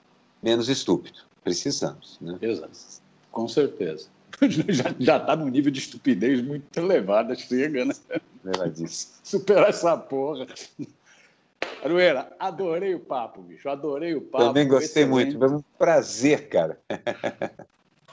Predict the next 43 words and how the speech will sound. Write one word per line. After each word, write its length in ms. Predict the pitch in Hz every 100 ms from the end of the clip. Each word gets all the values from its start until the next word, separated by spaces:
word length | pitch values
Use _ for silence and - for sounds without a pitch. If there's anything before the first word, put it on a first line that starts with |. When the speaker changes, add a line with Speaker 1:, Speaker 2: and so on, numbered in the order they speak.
| _ _
Speaker 2:
Ó, 180 | 139 139
Speaker 1:
Falar 220 | 127 180
Speaker 2:
prazerzão, 320 | 202 156 - 123
Speaker 1:
contigo 140 | 131
é 40 |
uma 220 | 165 139 139
honra, 160 | 139
Speaker 2:
não 80 | 156
Speaker 1:
um 60 | -
prazer. 420 | 107 87 - - _ _ - 95 90 - 113 147 -
Speaker 2:
Honra 640 | 139 160 202 175 175 151
minha. 320 | 139 143 135
Nós 300 | 131 147 160
vamos, 260 | 139 196 190
nós 160 | 170 143
vamos 160 | 196
marcar, 380 | 190 165 170 170
vamos 340 | 143 113 175
marcar 280 | 175 160 175
pra 140 | 175 160
nos 200 | 160 143
encontrar. 440 | 143 113 95 80 92
Ou 200 | 156 170
aí 140 | 165
no 160 | 160 120
Rio, 220 | 139 175
Speaker 1:
Vamos, 220 | 123 110
Speaker 2:
ou, 300 | 135 139 135
Speaker 1:
vamos. 280 | 98 117 -
Speaker 2:
ou 120 | 294
em 120 | 311 294
São 300 | 294 135 107
Paulo, 440 | - 147 147 151
vamos 240 | 151 151
nos 120 | 147 131
encontrar. 440 | 135 113 - -
Beleza? 640 | - 104 131 196 143 127 - _ _ _ _ -
Speaker 1:
Beleza, 480 | 92 92 92 87 90
então. 220 | 82 - _ _ _ _
Falou, 240 | - 170 82
Speaker 2:
Força 260 | 180 -
Speaker 1:
cara. 120 | 160
Muito 80 | 156